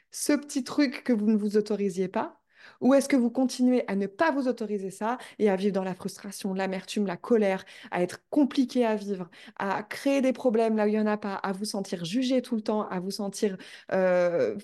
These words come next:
frustré parce que les autres font des choses que vous ne vous autorisez pas et à vivre là avec ce conflit à l'intérieur de vous ?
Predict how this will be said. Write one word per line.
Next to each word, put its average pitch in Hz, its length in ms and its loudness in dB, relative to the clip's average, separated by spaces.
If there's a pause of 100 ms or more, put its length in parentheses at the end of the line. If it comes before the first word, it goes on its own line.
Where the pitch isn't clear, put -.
frustré 262 640 2
parce 247 340 -6
que 269 100 0
les 240 240 2
autres 247 160 0
font 269 160 -6
des 254 120 0
choses 233 200 -2
que 220 100 -4
vous 208 220 -2
ne 254 80 2
vous 226 140 -4
autorisez 202 460 -2
pas 202 180 -2 (280)
et 214 100 6
à 202 80 4
vivre 220 340 0
là 226 100 2
avec 196 200 -6
ce - 100 -4
conflit 226 460 -2
à 208 60 0
l'intérieur 190 360 -8
de 175 100 -8
vous ? 190 300 -8